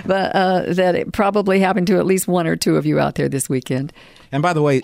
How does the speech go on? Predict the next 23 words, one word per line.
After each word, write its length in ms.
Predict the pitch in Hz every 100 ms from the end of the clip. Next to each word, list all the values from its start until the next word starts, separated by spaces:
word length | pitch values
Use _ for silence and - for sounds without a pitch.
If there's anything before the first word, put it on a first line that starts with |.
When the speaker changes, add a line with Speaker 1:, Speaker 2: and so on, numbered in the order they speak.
| -
Speaker 2:
the 140 | 117
sunscreen 460 | 135 220 226 160 120
thing 160 | 123
is 100 | 95
not 160 | 101 104
just 220 | 110 -
a 40 | 78
summertime 520 | - 104 85 87 76
topic. 340 | 82 80 73
Our 140 | 110 160
skin 260 | - 190
is 160 | 208 143
exposed 400 | - - 123 -
to 80 | 85
harmful 400 | 101 135 147 139
U 180 | 113 113
V 120 | 113
rays 300 | 101 98 - _ - _ _
every 460 | 139 175 160 180 170
time 320 | 131 131 123
we 100 | 120
go 160 | 113
outside, 480 | 101 92 - 85 65